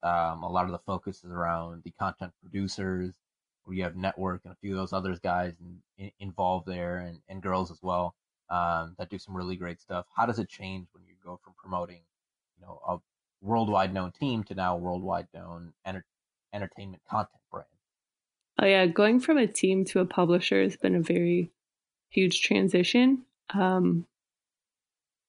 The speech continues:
Speaker 2: but it's been, it's been one of the best challenges,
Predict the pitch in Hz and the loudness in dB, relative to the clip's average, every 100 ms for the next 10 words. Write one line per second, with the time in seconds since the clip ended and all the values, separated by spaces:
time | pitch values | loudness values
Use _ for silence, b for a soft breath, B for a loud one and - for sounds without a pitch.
0 | _ 196 175 185 - _ _ _ _ _ | _ 4 6 6 2 _ _ _ _ _
1 | _ _ _ _ _ _ 180 - 196 180 | _ _ _ _ _ _ -4 2 4 6
2 | 170 165 - _ _ _ _ _ _ _ | 6 2 -2 _ _ _ _ _ _ _
3 | _ _ 208 190 220 214 202 202 185 175 | _ _ 0 4 4 6 6 6 6 6
4 | 180 180 - 233 240 247 240 277 294 - | 4 2 4 4 6 6 6 4 4 0